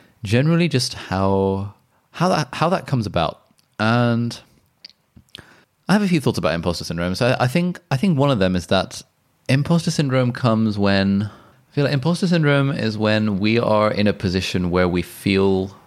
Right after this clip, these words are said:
we don't deserve to be for whatever reason. And I think the only other circumstance, well, the, the biggest circumstance in my life where I can remember this was when I was the director of the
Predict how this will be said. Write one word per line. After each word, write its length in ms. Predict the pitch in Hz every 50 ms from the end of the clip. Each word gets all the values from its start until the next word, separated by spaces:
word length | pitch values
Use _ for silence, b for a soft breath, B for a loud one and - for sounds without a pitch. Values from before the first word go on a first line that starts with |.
| _ _ _ _ _ -
we 520 | 104 101 104 101 98 95 92 92 90 90 87
don't 320 | 82 95 98 95 - 78
deserve 460 | - 95 87 87 95 98 110 127 127 -
to 100 | - 117
be 200 | 127 131 147 143
for 200 | - - 101 90
whatever 260 | 90 87 87 82 87 85
reason. 380 | 85 87 98 117 143 160 165 - b b b b b _ _ -
And 760 | - 104 101 95 95 95 95 92 92 92 92 92 92 95 - - _ _ _ _ _ _ _ _ -
I 60 | 107
think 280 | - 131 131 135 131 101
the 320 | 113 117 120 120 127 - - _ _ -
only 260 | 131 147 156 151 143
other 120 | 135 127 120
circumstance, 560 | 127 123 110 - 110 101 - 110 104 98 -
well, 200 | 104 98 87 - 78
the, 420 | 104 98 110 104 101 98 - - - 117
the 300 | 101 92 95 107 110 107
biggest 260 | 131 135 131 123 127
circumstance 440 | 127 104 110 101 - 107 95 85 92
in 60 | 92
my 100 | 85 82
life 240 | 85 82 80 - -
where 120 | 87 82
I 360 | 82 80 80 78 80 80 80 - - _ _ _ _ _ _ _ -
can 280 | - - 98 87 82
remember 360 | 80 80 80 87 92 92 82 73
this 340 | 76 76 76 - - - - B B B B B B B -
was 160 | 110 101 87
when 140 | 92 90 87
I 80 | 87
was 300 | 85 85 85 82 82 78
the 140 | - 85 82
director 480 | 76 - 87 85 82 80 - - 85 80
of 140 | 78 71 -
the 180 | 78 78 76